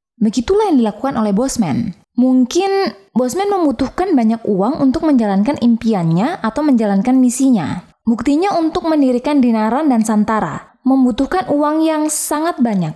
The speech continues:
Dan lihat sekarang, banyak orang mendapatkan manfaat dari Santara dan Dinaran. Bahkan untuk membayar orang yang edit videonya,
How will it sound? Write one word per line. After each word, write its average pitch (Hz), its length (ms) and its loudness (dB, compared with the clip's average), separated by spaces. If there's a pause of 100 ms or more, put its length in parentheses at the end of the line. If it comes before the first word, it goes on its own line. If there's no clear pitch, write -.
(220)
Dan 240 160 2
lihat 427 320 -2
sekarang, 175 480 -4
banyak 226 640 0
orang 247 400 -2
mendapatkan 233 560 0
manfaat 214 640 -2
dari 202 240 0
Santara 190 640 -2
dan 226 240 2
Dinaran. 208 560 0 (240)
Bahkan 240 400 -2
untuk 339 320 -2
membayar 254 640 2
orang 240 560 2
yang 233 160 -2
edit 214 320 -2
videonya, 233 640 0